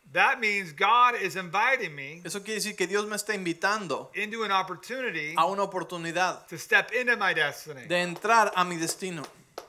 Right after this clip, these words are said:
Speaker 1: The step is very important.
Speaker 2: Y el paso es muy importante.
Speaker 1: When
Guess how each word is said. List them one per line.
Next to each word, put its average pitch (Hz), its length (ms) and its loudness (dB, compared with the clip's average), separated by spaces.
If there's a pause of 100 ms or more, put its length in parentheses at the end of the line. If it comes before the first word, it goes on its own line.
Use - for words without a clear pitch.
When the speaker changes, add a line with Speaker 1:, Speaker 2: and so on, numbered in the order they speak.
(440)
Speaker 1:
The 170 120 -4
step - 600 4
is 190 160 0
very 202 320 6
important. 165 520 -6 (220)
Speaker 2:
Y 170 80 -4
el 180 140 -2
paso 240 480 4
es 190 100 2
muy 196 160 -2
importante. 185 720 -6 (440)
Speaker 1:
When 180 280 0